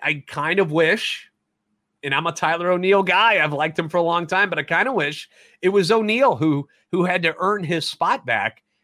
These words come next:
instead of automatically giving him the job in left field. But again, if your idea is to trade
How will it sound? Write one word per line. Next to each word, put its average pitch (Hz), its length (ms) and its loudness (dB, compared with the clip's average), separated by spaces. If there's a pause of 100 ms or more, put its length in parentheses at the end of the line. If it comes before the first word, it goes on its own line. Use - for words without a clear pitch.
(140)
instead 151 440 -2
of 151 320 2
automatically 160 720 -2
giving 180 440 -6
him 151 220 -4
the 120 100 -6
job 98 440 -2
in 123 100 -6
left 110 300 -6
field. 208 280 -2
But 143 100 -10
again, 170 420 -4 (640)
if 147 200 -8
your 208 280 0
idea 180 600 0
is 151 320 -6
to 147 380 -6
trade 151 680 -4